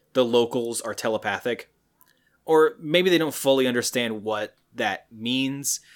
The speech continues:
because the Doctor and Joe are being held in the cell, and the Doctor's plan is to distract him so that they'll be able to escape. And I'm like, "You shouldn't be able to." Like,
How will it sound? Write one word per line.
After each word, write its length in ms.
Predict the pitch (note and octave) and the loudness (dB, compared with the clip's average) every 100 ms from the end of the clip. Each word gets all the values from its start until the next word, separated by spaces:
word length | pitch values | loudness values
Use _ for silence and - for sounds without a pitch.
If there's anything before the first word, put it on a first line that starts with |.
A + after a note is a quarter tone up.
| - _ | -20 _
because 540 | D3+ - E3 C#3 - _ _ _ _ _ - | -2 6 6 6 -2 _ _ _ _ _ -4
the 80 | |
Doctor 320 | C3+ F#3 F#3 F#3 | 0 2 2 0
and 140 | D3+ | 2
Joe 480 | C#3+ C#3 C3 B2+ - | 4 6 4 0 -4
are 500 | A2 A2+ A2 G#2 G2+ _ B2+ | -4 -4 -4 -4 -8 _ -6
being 180 | A#2 A#2 | -4 0
held 400 | A#2+ A2+ A#2 - | -2 -2 -8 -14
in 160 | A2+ G#2+ | -12 -8
the 60 | G#2+ | -4
cell, 500 | - F#2+ F2 F2 - _ _ _ - | -2 -2 -4 -8 -14 _ _ _ -2
and 340 | C#3+ C3+ C3 - - | 0 0 -6 -12 -2
the 120 | C#3+ | 0
Doctor's 400 | C#3+ C3 C#3+ B2+ | 2 0 -2 -4
plan 340 | - E3 C3+ | -2 2 2
is 160 | A#2+ A2 | 0 -2
to 120 | C3 | -4
distract 540 | A2+ - - E3 D#3 B2+ | -2 -2 0 -2 -2 -4
him 280 | G2+ F2 - _ _ _ _ _ - | -4 -8 -18 _ _ _ _ _ -4
so 200 | - D3 | 2 4
that 140 | C3 | 4
they'll 100 | B2 | 2
be 120 | A#2 | 2
able 140 | A2 G#2 | 0 -2
to 120 | G#2 | -6
escape. 560 | F#2+ - C3 G2+ - - _ _ _ _ _ - | -6 -2 0 -2 -6 -18 _ _ _ _ _ -8
And 60 | B2+ | -6
I'm 80 | B2+ | -4
like, 220 | B2 - | -6 -8
"You 200 | B2+ E3+ | -4 0
shouldn't 380 | - G#3+ A3 D#3+ | 4 6 6 4
be 160 | C3 C3 | 4 4
able 220 | B2 G2+ | 4 -2
to." 280 | - C#2+ - _ _ _ _ _ _ - | -8 -10 -12 _ _ _ _ _ _ -2
Like, 320 | C#3+ C#3+ - | 0 0 -4